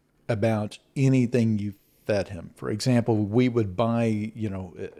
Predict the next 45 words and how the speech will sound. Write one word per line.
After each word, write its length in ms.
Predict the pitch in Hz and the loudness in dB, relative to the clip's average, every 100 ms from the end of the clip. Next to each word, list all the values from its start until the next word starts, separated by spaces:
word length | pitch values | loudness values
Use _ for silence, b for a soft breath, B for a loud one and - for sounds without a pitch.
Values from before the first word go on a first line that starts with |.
| - | -12
you 100 | 104 | -10
know, 60 | 90 | -8
like, 140 | - | -10
a 60 | - | -12
head 240 | - 101 | -6 -4
of 260 | 90 92 - | -4 -8 -8
lettuce, 440 | 101 98 82 - | -6 -4 -6 -6
like 180 | 92 92 | -6 -8
I 100 | 78 | -10
said, 300 | - 92 71 | -6 -6 -4
or 100 | 85 | -4
buy 160 | 85 92 | -4 -6
some 260 | - 87 - | -8 -10 -10
kale 420 | - 87 80 - | -8 -8 -8 -10
from, 420 | 98 85 85 - _ - | -8 -6 -8 -14 _ -8
from 380 | 92 87 82 85 82 | -6 -6 -10 -12 -8
the 240 | 85 80 | -6 -6
fancy 600 | 78 - 95 87 - 82 - - | -8 -12 -8 -8 -10 -12 -14 -12
grocery 360 | - 95 - 90 | -6 -6 -6 -12
store. 360 | - 92 82 b b b b b b b - | -6 -4 -4 b b b b b b b -6
Uh, 460 | 113 104 101 95 - - | -2 0 -2 -4 -6 0
and 200 | 143 139 | 4 6
if 180 | 139 147 | 4 0
it 140 | 143 | -4
wilted, 580 | 107 120 139 139 143 127 | 4 6 6 4 2 4
if 160 | 120 | 2
it 60 | 123 | 0
got 260 | 120 120 - | -2 -2 -4
to 80 | |
be 140 | 117 110 | -6 -6
too 340 | - 117 120 123 | -6 -8 -4 0
old, 360 | 120 117 110 | 4 4 2
if 100 | - | -2
it 40 | 113 | -2
didn't 220 | 113 107 | -2 -4
smell 300 | - 113 107 | -2 0 0
right, 280 | 101 101 - b b b b _ _ _ _ _ | 0 -4 -10 b b b b _ _ _ _ _
he 380 | - - 165 170 | -14 -4 0 0
would 260 | 143 151 147 | 0 0 2
not 320 | 175 196 170 | 0 -4 -4
just 320 | 165 143 - 135 | -4 -4 -6 -8
refuse 440 | 131 - 139 127 | -8 -4 -4 -4
to 140 | - - - | -8 -18 -2
eat 240 | 208 175 | 2 4
it. 320 | 110 196 - | 2 -2 -8